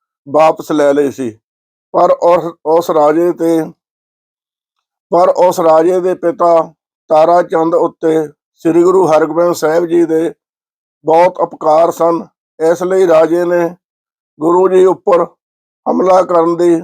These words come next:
ਜ਼ਰੂਰਤ ਨਹੀਂ ਕੀਤੀ ਸੀ। ਸ੍ਰੀ ਗੁਰੂ ਹਰਿ ਰਾਏ ਜੀ ਦੇ ਦਰਬਾਰ ਵਿੱਚ ਅੱਠੇ ਪਹਿਰ ਲੰਗਰ ਚੱਲਦਾ ਰਹਿੰਦਾ ਸੀ। ਉਸ ਲੰਗਰ ਵਿੱਚੋਂ ਗੁਰੂ ਜੀ ਦੇ ਦਰਸ਼ਨ ਨੂੰ ਆਈਆਂ ਸੰਗਤਾਂ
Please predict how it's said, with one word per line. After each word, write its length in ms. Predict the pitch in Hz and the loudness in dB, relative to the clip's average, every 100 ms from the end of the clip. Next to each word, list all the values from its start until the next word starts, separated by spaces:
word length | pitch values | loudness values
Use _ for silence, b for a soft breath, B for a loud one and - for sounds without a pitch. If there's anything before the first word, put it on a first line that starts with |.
| 175 _ _ 135 | -8 _ _ -8
ਜ਼ਰੂਰਤ 400 | 143 170 180 180 | -2 0 -2 -4
ਨਹੀਂ 260 | 170 180 | 0 0
ਕੀਤੀ 420 | 156 160 - 151 | 0 -4 -2 -4
ਸੀ। 240 | 127 135 113 _ _ _ _ _ _ | -4 -6 -8 _ _ _ _ _ _
ਸ੍ਰੀ 220 | 160 175 | 0 2
ਗੁਰੂ 220 | 185 190 | 2 2
ਹਰਿ 260 | 175 156 165 | 2 0 2
ਰਾਏ 240 | 170 175 | 2 2
ਜੀ 180 | 170 175 | 2 0
ਦੇ 260 | 170 170 165 165 _ _ 135 | 0 -2 -2 -8 _ _ -6
ਦਰਬਾਰ 520 | 160 160 156 156 170 | -2 2 2 2 2
ਵਿੱਚ 340 | 175 170 - - _ _ _ _ 160 | 0 -2 -4 -20 _ _ _ _ -6
ਅੱਠੇ 320 | 156 - 185 | -6 -2 -2
ਪਹਿਰ 420 | 180 170 170 165 - _ _ _ _ - | 0 2 2 0 -2 _ _ _ _ -4
ਲੰਗਰ 340 | 151 160 180 | -2 0 -2
ਚੱਲਦਾ 440 | 165 165 160 170 165 | 0 0 2 2 2
ਰਹਿੰਦਾ 420 | 170 170 175 170 | 2 0 0 0
ਸੀ। 280 | 175 170 170 _ _ _ - | 0 -2 -4 _ _ _ -6
ਉਸ 260 | 165 175 185 | -2 -2 0
ਲੰਗਰ 380 | 170 160 170 165 | -2 0 0 0
ਵਿੱਚੋਂ 520 | 170 - 165 160 160 _ _ _ _ _ _ | -4 -4 -4 -4 -6 _ _ _ _ _ _
ਗੁਰੂ 280 | 139 165 185 | -2 2 2
ਜੀ 140 | 185 180 | 2 2
ਦੇ 160 | 180 | 2
ਦਰਸ਼ਨ 440 | 156 156 151 175 175 | 2 0 -2 -4 -2
ਨੂੰ 260 | 180 170 | 0 0
ਆਈਆਂ 320 | 156 160 165 160 | 0 0 0 0
ਸੰਗਤਾਂ 720 | 151 156 160 170 170 160 | -2 -2 -2 0 0 0